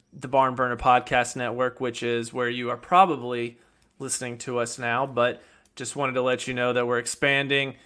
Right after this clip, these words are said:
gonna be over there. All our future episodes, you'll be able to find us by searching Backdoor Cut Show. Uh, I'm Zach. With me today, I have Mason and Sam, and we're gonna talk through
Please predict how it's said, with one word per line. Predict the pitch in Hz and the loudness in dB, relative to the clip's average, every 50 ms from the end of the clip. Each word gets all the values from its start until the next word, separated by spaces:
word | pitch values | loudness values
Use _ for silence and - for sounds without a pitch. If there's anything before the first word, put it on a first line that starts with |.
| _ _ - | _ _ -4
gonna | - 143 139 131 | -2 0 0 2
be | 139 139 | 2 4
over | 139 135 127 131 | 4 4 2 2
there. | 123 127 127 127 131 127 | 2 2 4 4 4 4
All | 110 131 135 | 6 6 6
our | 131 120 | 6 4
future | - - 131 123 117 127 123 | 0 -2 -6 -6 -2 -2 -2
episodes, | 120 117 127 117 - 131 123 120 120 120 117 120 | -2 -4 -6 -8 -2 -2 0 0 0 -2 -4 -6
you'll | - 131 123 | -6 -6 -4
be | 127 135 | -2 -4
able | 123 117 120 | -4 -2 -4
to | 123 | -8
find | 113 - 131 123 120 117 123 | -6 -2 0 0 0 0 -4
us | 123 - | -6 -6
by | - 123 | -6 -6
searching | 120 - - 131 123 - - 127 123 120 117 - - - _ _ - | -6 -4 -4 -4 -4 -4 -6 -8 -8 -8 -10 -16 -20 -20 _ _ 6
Backdoor | - 156 147 - 156 143 135 | 8 8 8 8 6 2 2
Cut | - - 143 131 - | 4 4 2 2 2
Show. | - - 147 143 151 170 170 - - - _ _ _ - - - _ _ _ _ | 2 2 4 4 4 4 2 -2 -14 -20 _ _ _ -20 -20 -20 _ _ _ _
Uh, | - 135 131 131 127 127 127 135 | -4 0 2 2 2 2 2 0
I'm | - 139 135 135 123 | 0 0 -2 -2 -2
Zach. | 120 139 143 156 170 185 - - - - - _ _ - | 4 8 10 10 10 10 6 0 -14 -16 -20 _ _ -4
With | - 147 147 147 - | 0 0 0 0 0
me | 156 151 143 | 0 0 0
today, | 139 131 143 147 151 156 | 0 2 4 6 6 6
I | 151 | 6
have | 151 147 135 131 131 123 120 127 | 6 6 6 6 6 4 2 -2
Mason | 127 139 139 151 147 - - 143 | 0 2 2 2 2 0 -2 -2
and | 135 135 123 | -2 -2 -2
Sam, | - - 151 151 156 160 160 156 143 | 2 2 4 6 6 4 4 2 0
and | 127 123 | 0 0
we're | 135 143 139 | 0 -2 -2
gonna | 139 131 120 | -2 -4 -4
talk | - - 165 143 139 - - - | 0 4 6 6 6 4 -2 -8
through | 147 143 151 151 151 147 147 143 139 | -2 0 2 2 2 2 0 -2 -4